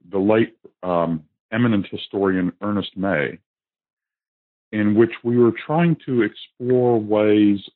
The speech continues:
of teaching people about how to assess other governments. And we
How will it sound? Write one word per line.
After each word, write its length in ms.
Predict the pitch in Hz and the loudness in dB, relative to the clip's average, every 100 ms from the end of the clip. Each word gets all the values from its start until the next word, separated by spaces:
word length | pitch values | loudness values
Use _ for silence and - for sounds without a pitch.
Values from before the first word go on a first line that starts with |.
| - | -8
of 280 | 90 85 - _ | -4 -4 -6 _
teaching 420 | - 185 - 104 87 - | -4 -2 -2 -4 -6 -8
people 540 | 95 87 85 85 85 - | -6 -6 -6 -4 -4 -8
about 480 | 90 85 90 90 - _ _ _ _ _ _ _ _ _ _ | -10 -2 0 0 -2 _ _ _ _ _ _ _ _ _ _
how 220 | - 135 | -4 0
to 80 | 139 | 0
assess 520 | 196 - - 123 - - | 0 -6 -4 -4 -4 -2
other 160 | 104 | 0
governments. 560 | 92 95 92 107 135 - - - _ _ _ _ _ _ _ _ _ _ _ _ _ - | 0 0 0 0 -2 -4 -16 -20 _ _ _ _ _ _ _ _ _ _ _ _ _ -6
And 480 | 107 107 107 104 98 | 0 2 2 0 2
we 420 | 107 101 101 | 2 4 0